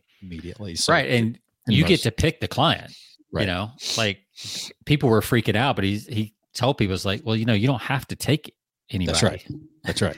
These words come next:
Speaker 2: <laughs> unless you know you can help them."
Speaker 1: Right.
Speaker 2: And you ask him these questions. He had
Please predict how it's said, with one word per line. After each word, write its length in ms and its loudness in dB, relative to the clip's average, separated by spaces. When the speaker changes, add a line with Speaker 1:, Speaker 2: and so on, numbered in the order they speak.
Speaker 2:
<laughs> 120 -16
unless 260 2
you 80 4
know 260 6
you 180 2
can 140 0
help 280 0
them." 260 -14
Speaker 1:
Right. 300 -2
Speaker 2:
And 120 -4
you 200 -2
ask 300 -2
him 120 -2
these 180 0
questions. 420 -2
He 100 2
had 100 4